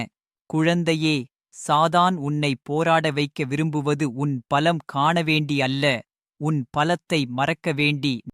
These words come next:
நான் உனக்குள் வைக்கும் வல்லமை அவனுக்குத் தெரியும். என் பெயர்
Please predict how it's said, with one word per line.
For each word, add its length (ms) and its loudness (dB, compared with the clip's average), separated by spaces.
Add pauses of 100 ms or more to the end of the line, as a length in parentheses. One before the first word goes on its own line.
(140)
நான் 380 2 (100)
உனக்குள் 540 -2
வைக்கும் 440 -2
வல்லமை 460 0 (100)
அவனுக்குத் 600 -2
தெரியும். 420 0 (580)
என் 280 2
பெயர் 380 0